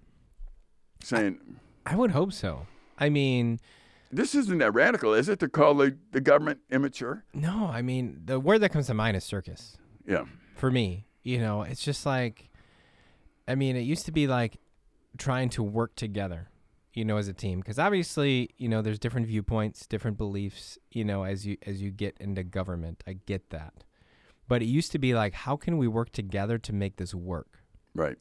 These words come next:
Speaker 2: Whereas now it's like, "How can we silence you so our side can work?"
Speaker 1: Yeah.
Speaker 2: Which is uniquely and, and irrevocably different.
Speaker 1: It's irresponsible.
Speaker 2: Right.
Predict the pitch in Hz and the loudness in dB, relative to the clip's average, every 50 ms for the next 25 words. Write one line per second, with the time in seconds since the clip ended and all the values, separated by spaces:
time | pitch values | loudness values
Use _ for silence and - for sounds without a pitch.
0 | _ - - 113 110 110 101 107 110 113 123 147 160 147 - - 127 113 110 - | _ -4 0 2 2 2 2 0 0 2 2 2 2 0 0 0 0 0 0 -2
1 | - - - - 151 175 - - 180 147 117 101 - - - 113 110 117 131 147 | -6 -10 -2 -2 -2 -2 0 0 0 0 0 -2 -4 -6 -4 -2 0 0 0 -2
2 | 135 - - 151 143 - - 131 - - - 107 117 113 113 - - 117 98 90 | -4 -4 -6 -6 -6 -4 -6 -8 -8 -4 -4 -2 -2 -2 -4 -4 -4 -4 -4 -4
3 | 85 82 85 - _ _ - - 95 92 98 78 - - _ - _ _ _ _ | -4 -8 -12 -14 _ _ -10 -10 -8 -8 -8 -10 -14 -14 _ -20 _ _ _ _
4 | - 160 - - - _ - 160 156 - 165 147 131 - _ _ _ _ _ _ | -8 -8 -8 -8 -10 _ -10 -8 -4 -2 -2 -2 -2 -6 _ _ _ _ _ _
5 | _ - 123 135 143 147 151 156 151 - 160 156 143 135 123 117 113 - _ - | _ -10 -4 -2 0 2 0 0 0 0 0 2 2 2 2 0 -2 -4 _ -8
6 | 110 110 107 98 - _ _ _ _ _ _ _ _ _ _ _ 123 131 131 120 | -6 -6 -6 -6 -10 _ _ _ _ _ _ _ _ _ _ _ -4 -2 -2 0
7 | 113 123 120 113 - - 104 104 95 85 - 120 160 - - 85 - - - _ | 2 0 0 0 -2 -6 -4 -4 -4 -4 -6 -8 -10 -8 -10 -12 -12 -14 -20 _
8 | _ _ _ - _ _ 127 139 - - 165 165 160 143 - - 170 180 208 - | _ _ _ -20 _ _ -4 -4 0 0 2 2 2 0 -2 -4 -4 -4 -4 -6
9 | - - - - _ _ _ 110 135 196 202 120 - | -10 -14 -16 -16 _ _ _ 2 4 4 4 2 0